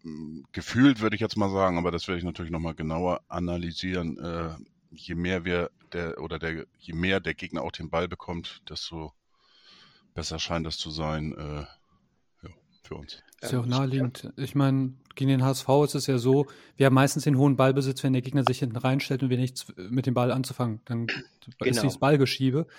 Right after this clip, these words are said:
Speaker 2: Aber dann, wenn wir dem Gegner auch mal, äh, gerade gegen die Gegner, die, äh, die mitspielen wollen, sind wir ja besonders stark.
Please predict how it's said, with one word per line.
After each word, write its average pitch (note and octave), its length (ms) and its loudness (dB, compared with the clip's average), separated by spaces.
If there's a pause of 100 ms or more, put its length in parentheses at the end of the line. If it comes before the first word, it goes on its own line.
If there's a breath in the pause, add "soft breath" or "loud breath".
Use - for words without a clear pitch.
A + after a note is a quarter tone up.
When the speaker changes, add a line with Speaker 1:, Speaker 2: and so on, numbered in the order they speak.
(340 soft breath)
Speaker 2:
Aber B2+ 180 6
dann, C3 180 6
wenn C3+ 120 6
wir C3 120 6
dem B2+ 140 4
Gegner C3+ 260 2
auch C3 60 4
mal, B2+ 480 2
äh, - 60 -14 (280)
gerade D3 260 8
gegen C#3 220 4
die D#3+ 180 2
Gegner, C#3+ 320 2
die, C3+ 340 0
äh, B2+ 120 0
die B2 120 -2
mitspielen C3 480 2
wollen, B2 380 4
sind - 200 0
wir A#2 40 4
ja A2+ 60 4
besonders A2 380 0
stark. - 360 -6